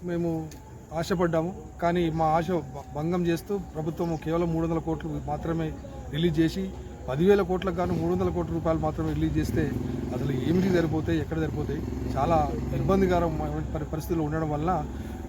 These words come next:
ఆ, రాష్ట్ర వ్యాప్తంగా ఉన్నత విద్యా సంస్థలు అన్నీ కూడా బంద్, మూడో తారీఖు నుంచి బంద్ నిర్వహించడం జరుగుతుంది. అనేక కార్యక్రమాలలో భాగంగా స్థానిక శాసనసభ్యులను కూడా కలవాలనేటువంటి ఒక సంకల్పంతో మేము వచ్చి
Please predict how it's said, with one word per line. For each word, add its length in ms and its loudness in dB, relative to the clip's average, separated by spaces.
ఆ, 360 -2
రాష్ట్ర 240 2
వ్యాప్తంగా 640 2
ఉన్నత 240 -2
విద్యా 240 2
సంస్థలు 340 -2
అన్నీ 180 2
కూడా 360 2
బంద్, 580 2
మూడో 160 2
తారీఖు 240 2
నుంచి 300 0
బంద్ 320 0
నిర్వహించడం 380 -2
జరుగుతుంది. 400 -4
అనేక 540 4
కార్యక్రమాలలో 720 2
భాగంగా 540 0
స్థానిక 600 2
శాసనసభ్యులను 600 0
కూడా 140 2
కలవాలనేటువంటి 680 0
ఒక 320 -4
సంకల్పంతో 540 0
మేము 440 -2
వచ్చి 360 -2